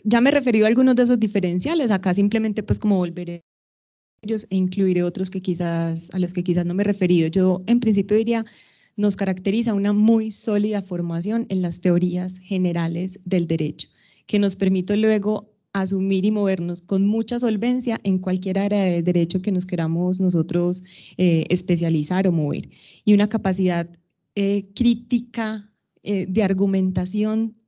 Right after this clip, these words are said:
también muy, muy sólida, porque en la Escuela de Derecho hay un énfasis muy grande en eso, en la interpretación, en la argumentación, en la capacidad de crítica. Entonces, yo creo que el estudiante de Derecho es un estudiante crítico, el,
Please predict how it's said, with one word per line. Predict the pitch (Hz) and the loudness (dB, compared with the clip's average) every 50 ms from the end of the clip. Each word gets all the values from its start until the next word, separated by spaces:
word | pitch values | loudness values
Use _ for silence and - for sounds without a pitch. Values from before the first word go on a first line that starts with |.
| _ _ _ | _ _ _
también | - 185 185 185 180 180 175 180 | 0 2 2 4 2 2 2 2
muy, | 185 185 196 202 214 208 214 | 2 2 2 2 2 2 0
muy | 214 208 208 208 208 | 0 0 0 0 0
sólida, | 190 175 151 147 151 143 - - - _ _ _ _ _ _ | -2 -2 -4 -4 -4 -6 -8 -10 -14 _ _ _ _ _ _
porque | - 202 190 185 185 185 196 | 0 0 2 0 0 -2 -2
en | 185 185 | 0 2
la | 185 | 2
Escuela | 180 185 - 180 180 190 | 0 2 0 -2 -2 0
de | 202 | -2
Derecho | 202 196 208 208 - 208 | 0 -2 -2 -2 -2 -4
hay | 185 175 | -4 -2
un | 175 185 | -2 -2
énfasis | 196 190 185 196 185 180 185 180 185 - - _ _ | -4 -4 -2 -2 -2 0 -2 -2 -4 -10 -16 _ _
muy | 202 208 208 202 196 | 0 2 4 4 2
grande | 180 185 185 180 180 170 165 | 2 0 0 0 2 0 0
en | 160 | -2
eso, | 151 - - - - _ _ _ _ _ _ _ | -2 -4 -6 -10 -14 _ _ _ _ _ _ _
en | - 175 180 | -2 -2 0
la | 175 | 0
interpretación, | 170 170 170 165 - - - 165 165 - 160 156 - 185 185 185 190 190 196 185 | -2 -4 -4 -6 -6 -4 -4 -4 -2 0 -2 0 2 4 6 6 6 4 2 2
en | - 185 180 175 | 0 0 2 2
la | 170 165 | 2 0
argumentación, | 160 160 156 165 165 160 160 160 - 160 156 - 180 185 190 196 185 | -2 -2 -4 -4 -2 -2 -4 -4 -6 -8 -8 -4 -2 0 0 0 0
en | - 175 170 | 0 0 0
la | 170 165 | 0 0
capacidad | - - - 160 156 160 160 160 156 147 | -2 -2 -2 -2 0 0 0 0 0 -2
de | 175 175 | -2 -2
crítica. | - 180 202 196 196 185 185 185 | 0 -2 0 0 -2 -2 -2 -2
Entonces, | 170 165 - 156 175 185 185 185 - - _ _ | -2 -2 -2 -2 -2 -2 -4 -6 -10 -18 _ _
yo | - 165 | -10 -6
creo | - 170 190 | -4 -4 -2
que | 185 214 | 0 2
el | 202 | 2
estudiante | 180 180 185 175 160 147 151 - 180 | 2 2 2 0 0 0 0 0 0
de | 180 | 0
Derecho | 180 180 208 208 208 - | 0 2 0 0 0 -2
es | 175 165 | -2 -2
un | 165 170 | 0 0
estudiante | 180 185 185 - 170 160 156 143 139 139 139 - 160 175 180 - - _ _ _ _ _ | 0 0 0 0 0 2 2 2 0 -2 -2 -2 -4 -4 -4 -10 -18 _ _ _ _ _
crítico, | - 156 175 180 - 190 - - - - - - - - _ _ _ _ _ _ _ | 0 0 0 2 0 -2 -4 -4 -10 -14 -14 -18 -20 -20 _ _ _ _ _ _ _
el, | - 180 165 | -2 -2 -2